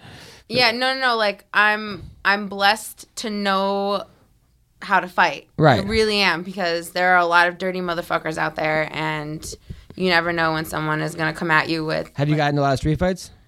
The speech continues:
Speaker 1: No, I've never been in a street fight.
Speaker 2: Ever?
Speaker 1: Ever.
Speaker 2: That's
Speaker 1: I've
Speaker 2: good.
Speaker 1: never, because my dad always made me s-, afraid of, like, what I would come home to. He never wanted me to lay a hand on anybody,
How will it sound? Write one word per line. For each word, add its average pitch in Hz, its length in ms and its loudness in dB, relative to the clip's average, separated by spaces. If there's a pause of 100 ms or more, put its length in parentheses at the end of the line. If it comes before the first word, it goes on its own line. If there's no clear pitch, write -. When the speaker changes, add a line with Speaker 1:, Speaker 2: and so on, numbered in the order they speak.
(220)
Speaker 1:
No, 269 160 2
I've 185 240 2
never 202 260 -2
been 202 180 -4
in 175 120 -6
a 185 60 -12
street - 200 -10
fight. - 240 -12
Speaker 2:
Ever? 143 340 4 (120)
Speaker 1:
Ever. 175 360 -2 (260)
Speaker 2:
That's 139 180 0
Speaker 1:
I've - 20 0 (100)
Speaker 2:
good. 151 60 6
Speaker 1:
never, 202 200 4
because 190 260 -6
my 180 140 -6
dad 190 480 0 (1300)
always 190 800 2 (340)
made 196 380 2
me 180 580 -2 (140)
s-, - 240 -12
afraid 180 480 4
of, 175 120 0
like, 165 220 0
what 165 140 2
I 156 80 2
would 156 120 -4
come 160 100 -6
home 151 200 -6
to. - 200 -12
He 160 140 -8
never 170 260 0
wanted 170 220 2
me 170 80 -2
to 160 120 0
lay 165 160 0
a - 40 -2
hand 160 180 -2
on 156 100 -6
anybody, 151 540 -4